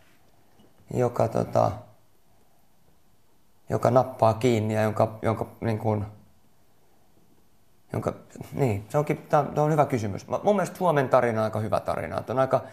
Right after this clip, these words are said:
mä luulen, että suurin osa suomalaista on sitä mieltä, että, että tää on aika hyvä maa. Ja täällä on monta asiaa, mitä voidaan vielä korjatakin, mut siitä huolimatta, että tää on ikään kuin, ää, puolustaa paikkansa ja tätä, tätä kannattaa puolustaa ja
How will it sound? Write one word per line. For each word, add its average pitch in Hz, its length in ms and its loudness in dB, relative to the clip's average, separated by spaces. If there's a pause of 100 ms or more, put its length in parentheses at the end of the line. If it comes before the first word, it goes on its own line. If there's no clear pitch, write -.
(420)
mä 143 80 4
luulen, 156 240 4
että - 120 -6
suurin 139 360 2
osa 113 260 0
suomalaista 107 680 -2
on 107 60 -2
sitä 101 220 -2
mieltä, 85 400 -2
että, - 300 -2 (680)
että 110 240 -4
tää 123 120 6
on 113 100 4
aika 107 220 0
hyvä 113 220 2
maa. 120 500 0 (140)
Ja - 320 -20
täällä 120 160 4
on 113 60 -2
monta 127 260 4
asiaa, 117 200 0
mitä 113 160 0
voidaan 110 260 -2
vielä 104 140 -2
korjatakin, 117 760 0 (340)
mut - 100 -16
siitä 113 180 0
huolimatta, 110 500 0
että 107 120 -6
tää - 120 2
on 110 120 2
ikään 110 260 -2
kuin, - 380 -8 (1600)
ää, 107 340 0
puolustaa 113 440 4
paikkansa 110 640 0
ja 110 140 -2
tätä, 113 260 -2
tätä 113 240 0
kannattaa 110 420 2
puolustaa - 680 0
ja 76 120 -2